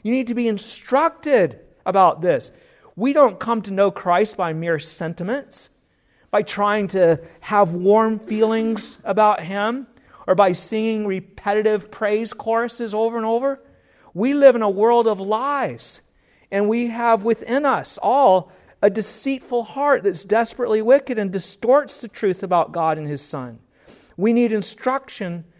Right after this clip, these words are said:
from God's holy word so that we can know Jesus, not as we dream Him up to be, but as He is in truth, as He's set forth in the Holy Scriptures.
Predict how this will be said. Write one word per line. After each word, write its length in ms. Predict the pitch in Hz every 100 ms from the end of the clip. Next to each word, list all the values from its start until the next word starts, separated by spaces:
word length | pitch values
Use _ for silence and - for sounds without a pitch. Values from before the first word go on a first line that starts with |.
| _
from 220 | - 220 196
God's 320 | 202 190 185
holy 420 | - 233 247 254
word 560 | 240 254 254 170 151 _ _ _
so 140 | - 226
that 140 | 208
we 140 | 208
can 300 | 214 190 180
know 200 | 185 226
Jesus, 720 | 233 175 269 294 208 113 - - _ _ _ _ -
not 460 | 165 220 269 285 -
as 200 | 208 165
we 380 | 170 196 285 302
dream 400 | 208 226 226 208
Him 180 | 202
up 220 | 185 196 -
to 100 | 165
be, 380 | 160 170 220 - - _ _ _ _ -
but 80 | 214
as 200 | 226 226
He 140 | 226
is 180 | 214 208
in 120 | 208
truth, 640 | - 277 285 120 - - _ _ _ _ _ _
as 200 | 175 185
He's 160 | 214 196
set 360 | - 233 208
forth 560 | - - 254 170 156 - _ _ _ -
in 100 | 202
the 140 | 190
Holy 260 | 185 180 180
Scriptures. 720 | - 202 - 180 135 -